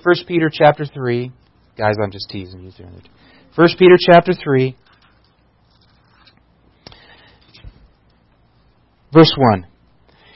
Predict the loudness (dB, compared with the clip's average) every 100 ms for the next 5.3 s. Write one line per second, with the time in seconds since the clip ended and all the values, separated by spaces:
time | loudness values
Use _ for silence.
0 | _ 2 2 6 6 8 8 8 8 4
1 | 4 6 8 8 4 0 -2 0 2 2
2 | 4 2 4 2 4 4 2 0 -6 0
3 | 2 6 4 4 2 4 6 6 6 4
4 | 4 2 0 -2 0 0 0 -4 -4 2
5 | 6 4 2